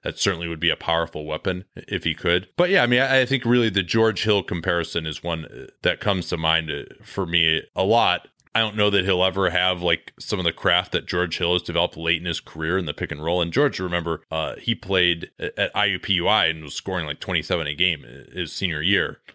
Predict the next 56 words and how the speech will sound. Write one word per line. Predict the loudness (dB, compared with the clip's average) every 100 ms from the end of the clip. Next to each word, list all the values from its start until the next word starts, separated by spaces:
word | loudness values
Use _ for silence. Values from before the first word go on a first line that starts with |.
| -16 -10
uh, | -10 -12
before | -14 -4 -4
I |
think | -4 -6
he |
was | -6
the | -8
twenty-seventh | -10 -4 -4 -2 -2 -2 -2 -10
pick, | -8 -8 -8 -20
uh, | -20 -20 -18
to | -8 -8
the | -8
Spurs. | -2 0 0 -2 -8 _ _ -20 -2
But | 0 0 -4 _
he, | -12 -4 2 4
uh, | 4 2 0 -4 -10 -14 -16 -12
I | -2
mean, | 0
I, | 0 -2
I | -2
think | 0
he | -2
can | 0 -2
be | 0
a | 0
solid | 2 2 2
player. | 2 2
You | 2 2
just, | -2 -2 -4
you | 2
better | 4 4
have | 4 2 0
someone | -2 -2 0
else | 0 -2
who | -6
can | -6 -6
do | -6
something | -6 -6 -4
off | -4 -6
the | -10
dribble | -10 -6
on | -6 -8
your | -10
team. | -6 -6 -6 -8
And, | -8 -2
and | 0
I | 0
mean, | 0 0
I | 0
mean, | 0 -2 0
he's | -2
probably | 0 2 2
even | 0 -2
a | -4
notch | -2 -2 -2 -8 -8
below, | -6 -2 0 2 0 -4